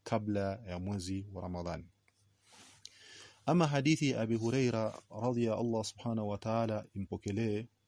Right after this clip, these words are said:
anna Rasulullah sallallahu alaihi wasallam qala, hiyo ni hadithi nyingine. Labda swali litakuja katika hadithi nyingine ya Abu Huraira kuwa Mtume Muhammad sallallahu alaihi wasallam anasema,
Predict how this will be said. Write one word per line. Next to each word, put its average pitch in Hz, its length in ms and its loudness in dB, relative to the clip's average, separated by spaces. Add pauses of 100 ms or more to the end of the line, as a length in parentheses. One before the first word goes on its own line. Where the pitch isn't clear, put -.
(680)
anna 117 260 4
Rasulullah 104 380 0
sallallahu - 240 -4
alaihi 101 160 0
wasallam - 20 -4
qala, 101 460 2 (460)
hiyo 113 120 4
ni 113 60 6
hadithi 95 400 0
nyingine. 90 460 0 (380)
Labda 104 260 4
swali 110 300 2
litakuja 95 420 -2
katika 92 300 -6
hadithi 98 360 -4
nyingine 104 240 0
ya 98 80 0
Abu 95 160 -2
Huraira 95 400 0 (380)
kuwa 117 140 2
Mtume 117 280 2
Muhammad 104 200 -4
sallallahu 104 400 -4
alaihi 92 60 -4
wasallam 104 320 -4
anasema, 98 40 -10